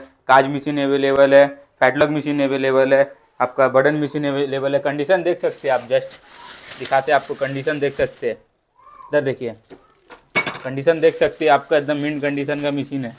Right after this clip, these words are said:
ठीक है। देखिए सिलाई फिलाई निकाल करके all ओके करके रखा हुआ, ठीक है। इधर दिखाइए, सिलाई फिलाई निकाल के all ओके करके रखा हुआ मशीन है। ये नहीं है कि डुप्लीसिटी है, आपका बॉडी पंचिंग मशीन है। देख सकते हैं आपका जुगी लिखा हुआ बॉडी में,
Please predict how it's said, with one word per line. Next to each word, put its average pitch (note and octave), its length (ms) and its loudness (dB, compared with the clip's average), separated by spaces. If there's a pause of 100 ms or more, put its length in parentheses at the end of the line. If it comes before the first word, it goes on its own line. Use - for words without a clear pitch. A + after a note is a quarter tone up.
(140)
ठीक D#3 120 -6
है। C#3+ 160 0 (560)
देखिए C3+ 280 -2
सिलाई D3+ 300 6
फिलाई D#3 220 0
निकाल D3+ 300 -2
करके D3+ 240 -2
all C#3+ 300 2
ओके C3 280 -6
करके C3+ 280 -2
रखा B2 180 -4
हुआ, A2+ 200 -6
ठीक D3 180 -8
है। D#3+ 120 2 (1120)
इधर C#3 100 -4
दिखाइए, C3 240 -2
सिलाई C3+ 220 2
फिलाई C#3+ 180 -4
निकाल C#3 280 -4
के D3 120 -6
all C#3 280 0
ओके C#3 240 -8
करके C#3 260 -6
रखा C3+ 180 -4
हुआ C#3+ 140 -2
मशीन C#3+ 260 -10
है। E3+ 100 -10 (320)
ये C#3 100 -4
नहीं D#3 180 -4
है D#3 80 -4
कि D3 100 -6
डुप्लीसिटी C#3 560 -4
है, A#2 140 0
आपका A#2+ 280 0 (340)
बॉडी D#3 240 6
पंचिंग D3+ 380 -2
मशीन C#3+ 240 -6
है। D#3 120 -4 (340)
देख C#3+ 200 -2
सकते D3 300 -6
हैं D3 60 2
आपका C#3 280 0
जुगी C3 260 -6
लिखा C#3 220 0
हुआ B2+ 180 2
बॉडी A#2+ 260 0
में, A2 160 -12